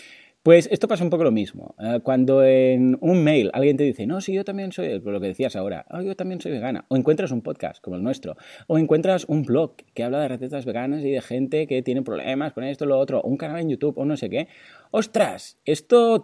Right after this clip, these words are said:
te anima, te anima, haces, haces un poco piña con esa gente, ¿no? Y dices, "Ostras, estamos todos ahí en el mismo carro, mm, con la misma afición o con la misma... Eh, vamos, eh, filosofía de vida".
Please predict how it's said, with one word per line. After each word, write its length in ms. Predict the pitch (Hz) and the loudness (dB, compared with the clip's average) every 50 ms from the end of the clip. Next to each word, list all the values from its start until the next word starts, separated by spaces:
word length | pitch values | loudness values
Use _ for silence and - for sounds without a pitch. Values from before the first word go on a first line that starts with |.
| - - | -2 -2
te 60 | 151 | -2
anima, 540 | 107 104 113 139 180 170 127 98 69 - - _ - | -2 2 4 4 6 6 4 2 0 -6 -14 _ -14
te 80 | - | -8
anima, 600 | 87 110 156 185 180 175 170 175 175 175 170 156 - _ _ _ _ | -2 0 0 2 2 0 0 -2 -2 -4 -6 -6 -10 _ _ _ _
haces, 680 | - 123 123 - - 135 131 131 127 123 120 - - - - | -8 -8 -4 -2 0 2 2 2 2 2 0 -2 -6 -10 -12
haces 240 | 117 113 - 123 139 | -10 -10 -6 -4 -2
un 100 | 135 123 | -2 -2
poco 720 | 120 117 110 - 123 120 117 113 110 107 107 104 98 - _ | -2 -4 -4 -2 0 0 0 0 0 0 0 -2 -4 -6 _
piña 300 | - 160 170 160 151 147 | -8 -8 -6 -6 -6 -6
con 100 | 131 131 | -6 -8
esa 180 | 131 - - 104 | -8 -8 -10 -8
gente, 340 | - 151 170 156 165 151 143 | -4 -4 -4 -2 0 0 0
¿no? 80 | 147 | 0
Y 60 | 147 | 0
dices, 280 | 135 123 - 120 - - | -2 -2 -6 -8 -10 -12
"Ostras, 460 | - - - 175 143 107 101 - - - | -14 -10 -6 -6 -6 -6 -8 -12 -18 -18
estamos 300 | _ - 139 165 151 - | _ -8 -6 -6 -4 -4
todos 180 | - 135 107 | -4 -4 -4
ahí 320 | 117 117 139 143 143 143 143 | -2 -2 0 0 0 0 0
en 80 | 127 | 0
el 40 | 107 | -2
mismo 260 | 110 135 127 120 117 | -2 -2 -2 -4 -4
carro, 500 | - 135 135 131 139 139 139 139 135 131 - | -4 -6 -4 -2 0 0 0 -2 -2 -4 -4
mm, 220 | 120 110 110 107 104 - - - - _ | -4 -4 -2 -4 -6 -8 -12 -20 -20 _
con 120 | _ - 110 | _ -6 -4
la 60 | 101 | -2
misma 260 | 110 123 143 147 147 135 | 0 2 2 2 2 0
afición 720 | 127 - 117 98 - - 143 147 147 143 143 147 139 120 | -2 -6 -6 -6 -2 0 2 4 4 4 4 2 2 0
o 80 | 113 | -2
con 100 | 110 107 | -4 -4
la 100 | 104 104 107 | -4 -2 -2
misma... 560 | 123 131 113 135 127 127 123 117 110 101 - _ _ _ _ _ - | -2 -2 -2 -2 -2 -2 -2 -4 -6 -6 -10 _ _ _ _ _ -8
Eh, 500 | 113 113 113 113 110 107 104 104 101 98 95 | -6 -4 -2 -2 -2 -2 -2 -2 -4 -4 -4
vamos, 360 | 110 135 147 120 98 92 - | -4 -2 -2 -4 -4 -6 -8
eh, 160 | 92 98 95 | -10 -10 -4
filosofía 520 | - - 139 131 120 - 120 - 127 135 127 | 0 2 2 2 2 -2 -2 -2 0 0 2
de 100 | 107 87 | 0 0
vida". 340 | 92 95 90 80 65 - | -2 -2 -4 -6 -8 -12